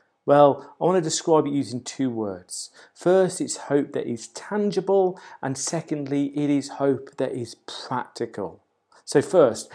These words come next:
this hope is tangible. And there's two, uh, very important words in this passage, and they're found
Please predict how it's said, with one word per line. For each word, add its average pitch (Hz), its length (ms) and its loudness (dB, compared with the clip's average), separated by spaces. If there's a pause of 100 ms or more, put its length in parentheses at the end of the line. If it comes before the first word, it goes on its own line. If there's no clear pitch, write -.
(120)
this 156 200 -2
hope 139 440 -2
is 139 280 -4 (100)
tangible. - 800 -4 (600)
And 156 100 4
there's 165 160 4
two, 220 560 -2 (260)
uh, 127 120 -2
very 190 420 2
important 165 460 0
words 139 360 4
in 120 60 -6
this 110 160 -8
passage, 107 460 -14
and 139 80 0
they're 147 80 4
found 180 420 4